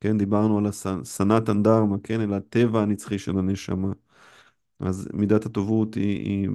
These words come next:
בעצם ה-, היכולת שלי להעריך יופי, לראות את כל בן-, בן אדם באשר הוא אדם,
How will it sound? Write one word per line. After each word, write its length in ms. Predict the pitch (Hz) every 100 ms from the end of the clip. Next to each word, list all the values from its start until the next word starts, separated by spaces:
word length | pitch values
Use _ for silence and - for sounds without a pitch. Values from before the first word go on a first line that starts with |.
| 92
בעצם 340 | 101 - 101
ה-, 300 | 98 98 101 104 98 98 - - _ _ _ - -
היכולת 560 | - - - 113 107
שלי 200 | 107 104 101 -
להעריך 640 | - 104 104 104 110 113
יופי, 760 | 110 107 110 - 104 101 98 101 - - - _
לראות 400 | 87 104 104 110
את 100 | 113
כל 260 | - 107 110
בן-, 680 | 107 104 95 98 104 107 87
בן 120 | 110
אדם 340 | 107 104 107
באשר 360 | 104 104 - 101
הוא 260 | 104 110 107
אדם, 640 | 104 107 101 101 101